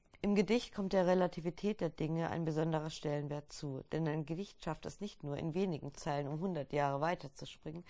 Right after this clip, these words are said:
es kann ebenso das Bild einer ganzen Welt zeichnen. Das unendlich Große und das unendlich Kleine fallen zusammen. Das Leiden eines einzigen Tieres wie Rilkes Panther, der hinter tausend Stäben keine Welt mehr sieht, wird zum universellen Eingesperrtsein der Kreatur.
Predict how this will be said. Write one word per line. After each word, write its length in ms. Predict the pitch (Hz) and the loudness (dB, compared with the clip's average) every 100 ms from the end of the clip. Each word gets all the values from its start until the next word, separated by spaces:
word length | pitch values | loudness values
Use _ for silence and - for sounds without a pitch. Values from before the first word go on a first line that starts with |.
| - | -16
es 140 | - - | -14 -4
kann 180 | 214 190 | -2 0
ebenso 300 | 214 226 190 | 0 0 -2
das 160 | 175 | -6
Bild 220 | - 185 | -4 -4
einer 220 | 165 165 160 | -2 -2 -2
ganzen 460 | 160 165 - 180 | -2 -4 -6 -10
Welt 180 | - - - | -10 -12 -14
zeichnen. 460 | - - - - - _ - - - - | -14 -14 -18 -20 -20 _ -20 -20 -20 -16
Das 80 | 180 | -6
unendlich 480 | 202 180 220 208 - | -4 0 -2 -2 -6
Große 400 | - 196 214 - | -6 -4 -4 -4
und 60 | 202 | -6
das 160 | 175 | -4
unendlich 440 | 180 - 165 156 - | -4 -2 -4 -6 -6
Kleine 360 | - 160 170 | -2 0 0
fallen 320 | 180 165 156 156 | -4 -4 -6 -6
zusammen. 560 | 156 147 156 165 175 - - - | -8 -4 -4 -4 -10 -16 -16 -10
Das 160 | 160 | -2
Leiden 380 | 185 170 185 196 | 2 4 4 0
eines 240 | - 175 | -4 -2
einzigen 480 | - 175 196 208 190 | -2 -2 -2 -4 -6
Tieres 520 | - 185 175 151 - - | -6 -6 -4 -4 -8 -4
wie 100 | 160 | 0
Rilkes 400 | 160 156 151 - | 0 -2 -10 -12
Panther, 480 | - 165 160 156 160 - - - | -10 -10 -8 -10 -12 -16 -12 -2
der 80 | 175 | -2
hinter 300 | 170 170 - | 0 -4 -4
tausend 440 | 170 175 175 160 | -2 -2 -4 -10
Stäben 480 | - 170 165 156 160 | -8 -6 -6 -8 -12
keine 300 | - 156 147 | -8 -6 -4
Welt 240 | 151 156 | -6 -6
mehr 140 | 160 147 | -8 -6
sieht, 280 | 160 160 - - - - | -8 -8 -14 -20 -20 -8
wird 120 | - | -6
zum 160 | - 185 | -4 -2
universellen 680 | 180 196 190 156 160 165 165 | 0 0 0 -2 -2 -2 -6
Eingesperrtsein 800 | 143 151 151 - 165 - 160 156 | -8 -8 -10 -12 -12 -10 -10 -10
der 80 | |
Kreatur. 580 | 156 - 165 160 - - | -12 -14 -14 -14 -14 -16